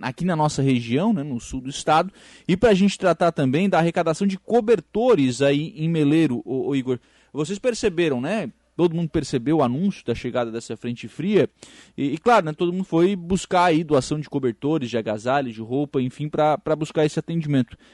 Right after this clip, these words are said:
Vocês só lançaram essa campanha e já tiveram, é, algum, alguns donativos, já receberam algumas, algumas doações.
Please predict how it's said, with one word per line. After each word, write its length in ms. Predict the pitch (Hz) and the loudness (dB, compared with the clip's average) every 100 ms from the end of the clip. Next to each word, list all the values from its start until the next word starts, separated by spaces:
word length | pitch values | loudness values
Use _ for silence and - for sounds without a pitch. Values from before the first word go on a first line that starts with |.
| _ | _
Vocês 300 | 135 139 190 | -2 2 2
só 120 | 220 | 4
lançaram 440 | 240 233 196 208 214 | 4 4 2 2 2
essa 180 | 196 | 0
campanha 420 | 208 214 165 202 226 | -2 -2 0 0 2
e 40 | |
já 120 | 226 | 0
tiveram, 520 | 208 233 190 190 226 220 _ _ _ | -2 0 2 4 2 -2 _ _ _
é, 220 | 175 170 | 2 4
algum, 360 | 156 147 202 208 | 2 2 0 0
alguns 280 | 151 185 196 | -2 0 2
donativos, 460 | 214 220 196 208 175 | 2 2 -2 -4 -2
já 100 | 170 | 0
receberam 560 | 190 - 180 180 202 | 0 2 4 6 6
algumas, 440 | 156 151 160 151 - - | 4 2 0 -2 -6 -8
algumas 400 | 139 165 175 156 | -6 -2 0 0
doações. 580 | 170 170 - 147 147 | 2 0 2 0 0